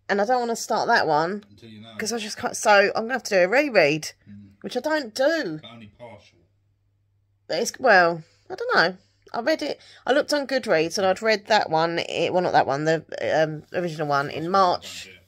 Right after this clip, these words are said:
Speaker 1: twenty-two. It's quite a long time ago.
Speaker 2: Yeah, yeah.
Speaker 1: Bearing in mind how many
Speaker 2: Bear-,
Speaker 1: books I read.
Speaker 2: exactly a year, pretty much.
Speaker 1: So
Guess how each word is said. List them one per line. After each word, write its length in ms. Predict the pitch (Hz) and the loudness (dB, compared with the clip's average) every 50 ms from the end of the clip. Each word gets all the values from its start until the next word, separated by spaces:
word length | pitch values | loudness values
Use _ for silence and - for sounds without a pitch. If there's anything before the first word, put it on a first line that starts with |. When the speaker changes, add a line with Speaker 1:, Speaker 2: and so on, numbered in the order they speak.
| _ _ _ | _ _ _
Speaker 1:
twenty-two. 720 | - - 202 180 180 175 - - 185 170 156 135 127 147 _ _ _ _ _ _ _ _ _ - | -14 -12 -12 -12 -12 -12 -10 -8 -6 -6 -4 -6 -8 -12 _ _ _ _ _ _ _ _ _ -14
It's 100 | 381 - | -14 -14
quite 260 | - - 587 - 151 | -10 -6 -4 -2 -2
a 40 | 175 | -2
long 180 | 175 165 160 | -2 -4 -6
time 320 | 170 - - 160 160 139 143 | -8 -8 -6 -4 -4 -4 -6
ago. 140 | 151 - - 151 | -6 -2 0 0
Speaker 2:
Yeah, 80 | 202 208 196 | 0 -2 -8
yeah. 80 | 196 - | -2 0
Speaker 1:
Bearing 260 | 254 240 233 226 214 | 0 2 2 0 -4
in 60 | 214 | -4
mind 160 | 214 202 190 | -4 0 0
how 60 | 202 | 0
many 120 | 190 190 180 | 0 0 -6
Speaker 2:
Bear-, 80 | 240 | -4
Speaker 1:
books 280 | 233 202 - - - - | -4 -4 -4 -4 -4 -2
I 60 | 147 143 | -2 0
read. 120 | 135 135 131 | 0 -2 -4
Speaker 2:
exactly 160 | 104 104 104 | -8 -14 -18
a 40 | 101 | -16
year, 240 | 98 110 113 107 101 | -16 -18 -18 -18 -20
pretty 180 | _ 98 90 92 | _ -20 _ -20
much. 120 | 92 92 _ _ _ - - - - - - _ _ | _ _ _ _ _ -20 -20 -20 -12 -12 -12 _ _
Speaker 1:
So 480 | - - 202 185 180 175 180 175 165 | -2 4 6 8 8 8 6 4 0